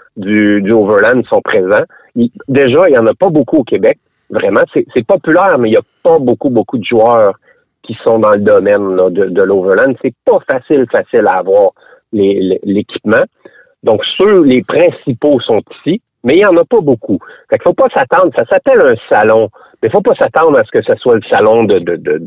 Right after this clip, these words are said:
de, de l'auto ou le salon de la moto ou, ou le salon de, de, de, du bateau.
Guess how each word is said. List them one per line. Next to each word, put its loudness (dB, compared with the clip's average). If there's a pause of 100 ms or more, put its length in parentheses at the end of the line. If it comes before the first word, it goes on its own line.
de, -6
de -6
l'auto -2
ou 2
le -6
salon -2
de -10
la -6
moto -2
ou, 0 (320)
ou 0
le -2
salon 0
de, 0
de, -4
de, -6
du -10
bateau. -2